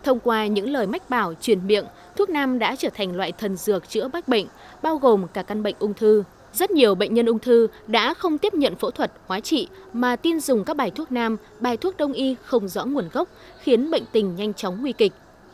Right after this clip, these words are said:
Một năm trước đây, chị Quách Thị Đạt ở xã Minh Hoàng, huyện Phù Cừ, xét nghiệm và được các bác sĩ khoa ung bướu Bệnh viện Đa khoa tỉnh kết luận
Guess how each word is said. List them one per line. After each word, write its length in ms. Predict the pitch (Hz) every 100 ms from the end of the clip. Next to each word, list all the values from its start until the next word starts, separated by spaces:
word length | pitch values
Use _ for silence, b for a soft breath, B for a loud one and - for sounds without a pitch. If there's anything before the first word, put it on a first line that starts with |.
| B B B
Một 140 | 233 208
năm 180 | 226 226
trước 120 | 311
đây, 300 | 254 233 196 -
chị 220 | - 233
Quách 220 | 190 370 -
Thị 80 |
Đạt 200 | - 202 - -
ở 140 | 196
xã 180 | 170 208
Minh 220 | 277 247
Hoàng, 260 | 220 220 175
huyện 220 | 180 190
Phù 160 | - 190
Cừ, 320 | 214 196 175 B B
xét 200 | - 392
nghiệm 260 | 370 294 220 - - -
và 140 | - 247
được 140 | 226
các 140 | 277 370
bác 140 | 381
sĩ 300 | - 220 311
khoa 180 | - 269
ung 260 | - 220
bướu 280 | 208 190 269 330
Bệnh 180 | 214 180
viện 240 | 202 180
Đa 100 | 202
khoa 140 | 202
tỉnh 320 | 196 240 185 165
kết 160 | 330 269
luận 200 | 240